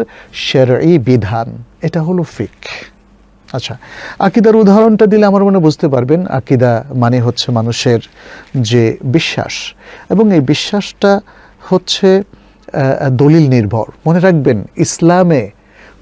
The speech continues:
কোনো আকিদা দলিল ছাড়া হতে পারে না, অন্ধভাবে কিচ্ছু হতে পারে না।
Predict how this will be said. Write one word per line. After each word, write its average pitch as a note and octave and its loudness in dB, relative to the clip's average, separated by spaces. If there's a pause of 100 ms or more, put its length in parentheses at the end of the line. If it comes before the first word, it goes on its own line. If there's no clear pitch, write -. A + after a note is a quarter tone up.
(160)
কোনো A3+ 4
আকিদা D3+ 2
দলিল D#3 4
ছাড়া D3+ 0
হতে B2 -2
পারে B2+ -4
না, - -16 (1000)
অন্ধভাবে G3+ 4
কিচ্ছু - -4
হতে A#2 -4
পারে B2+ -6
না। B2 -14